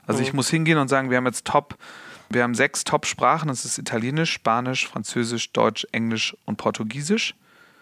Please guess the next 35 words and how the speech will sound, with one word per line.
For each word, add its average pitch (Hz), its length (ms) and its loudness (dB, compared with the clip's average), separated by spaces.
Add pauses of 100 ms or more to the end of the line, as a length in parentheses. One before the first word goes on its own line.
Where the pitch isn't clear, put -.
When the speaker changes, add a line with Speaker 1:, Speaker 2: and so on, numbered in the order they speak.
(600)
Speaker 1:
Und 123 180 -2
dann 131 240 2
in 165 320 4
diesen 139 560 -4
sechs 127 300 0
Sprachen 156 680 0
haben 123 140 0
wir 120 80 2
Kernmärkte. 120 800 -2 (400)
Speaker 2:
Mhm. 139 300 -8
Speaker 1:
Ja, 123 160 2
in 117 100 -4
Spanisch 127 380 2
haben 120 100 0
wir 113 60 2
Spanien, 151 680 2 (760)
Argentinien 135 840 0 (360)
und 123 140 0
Mexiko. 127 560 -2 (1040)
So, 120 160 0
und 117 200 -2 (120)
jeder 139 300 4
Markt 135 340 2
hat - 120 -4
eine 110 120 0
andere 123 240 0
Dynamik. 120 560 0
Und 113 240 -4
ich 113 120 -4
sehe 131 220 4
an 123 100 0
meinen 117 260 2
Sessions, 117 560 0
an 110 140 -6
meinen 110 380 2